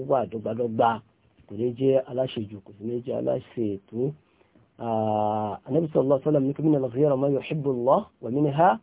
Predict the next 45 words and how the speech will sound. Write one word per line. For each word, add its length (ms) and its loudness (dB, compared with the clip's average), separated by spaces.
ma 200 -2
yubghidu 440 6
Allah." 300 6
Ànábì 260 -6
ló 100 0
sọ. 240 -2
Ànábì 260 4
ní 80 10
ń 80 2
bẹ 120 8
nú 100 4
àwọn 260 8
owó 280 6
táwọn 180 4
èèyàn 200 2
máa 120 0
ń 160 2
jẹ 160 2
yẹn, 380 0
èyí 100 -6
tọ́lọ́run 320 4
ò 220 2
fẹ́ 260 -4
ń 120 2
bẹ 180 2
ń 240 0
bẹ. 180 6
Èyí 100 -10
tí 140 0
Ànábì 300 4
sallallahu 260 0
alaihi 160 -2
wasallam, 240 4
èyí 160 0
tí 140 -2
Ànábì, 500 2
èyí 160 0
tọ́-, 220 2
tọ́lọ́run 360 2
fẹ́ 140 2
sì 100 -2
ń 140 0
bẹ 100 -2
ń 120 -2
bẹ. 120 0